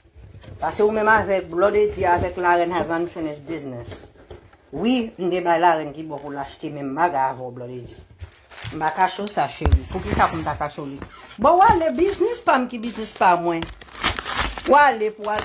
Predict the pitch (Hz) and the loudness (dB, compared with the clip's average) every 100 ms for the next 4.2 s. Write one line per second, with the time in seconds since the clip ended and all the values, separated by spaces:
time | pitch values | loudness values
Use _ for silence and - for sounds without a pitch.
0 | 196 180 185 170 160 170 156 165 165 156 | -4 -6 -6 -14 -14 -8 -4 -4 -2 -4
1 | 156 175 214 180 165 180 170 170 160 175 | -4 -2 0 2 2 2 0 0 0 -2
2 | 165 151 - 160 147 156 135 131 - - | 0 0 0 -2 2 2 0 -6 -16 -16
3 | - 220 190 165 165 165 170 170 147 151 | 2 4 6 6 6 4 2 2 2 2
4 | 185 | 2